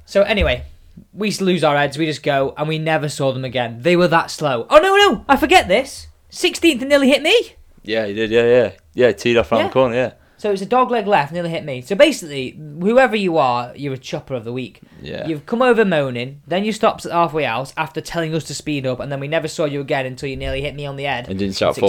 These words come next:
Speaker 1: sixteenth. And I shouted four so loud
Speaker 2: Yeah.
Speaker 1: back to them.
Speaker 2: Yeah. Aye.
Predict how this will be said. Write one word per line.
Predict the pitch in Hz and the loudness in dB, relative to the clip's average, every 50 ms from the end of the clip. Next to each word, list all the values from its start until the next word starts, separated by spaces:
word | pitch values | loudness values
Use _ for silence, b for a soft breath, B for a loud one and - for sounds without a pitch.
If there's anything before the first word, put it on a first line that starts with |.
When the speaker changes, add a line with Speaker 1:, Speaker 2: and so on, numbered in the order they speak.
| 95 95 | 2 2
Speaker 1:
sixteenth. | 87 - - - b b b b b | 0 -2 -8 -14 b b b b b
And | 123 123 | -8 -6
I | 123 123 | -6 -6
shouted | 123 - - 120 - - - | -6 -6 -6 -6 -6 -8 -8
four | - 123 120 117 113 113 | -6 -4 -4 -4 -6 -6
so | - - - - - - - - - 190 180 170 165 165 160 156 156 160 156 156 156 151 151 147 143 | -10 -12 -10 -10 -10 -10 -4 0 4 4 6 6 6 4 6 6 6 6 6 6 4 4 2 0 0
loud | 135 139 143 135 127 123 120 117 113 113 - | 0 0 0 2 0 0 -2 -4 -6 -6 -6
Speaker 2:
Yeah. | 85 - - 87 | -4 -4 -4 -4
Speaker 1:
back | 92 95 | -6 -10
to | - 117 | -12 -14
them. | 113 107 - _ _ | -14 -14 -16 _ _
Speaker 2:
Yeah. | - 87 87 - - B B B B B B B B B B B B B B B - | -12 -10 -10 -10 -12 B B B B B B B B B B B B B B B 0
Aye. | 90 101 101 98 98 98 95 87 | 2 4 4 4 4 2 0 -2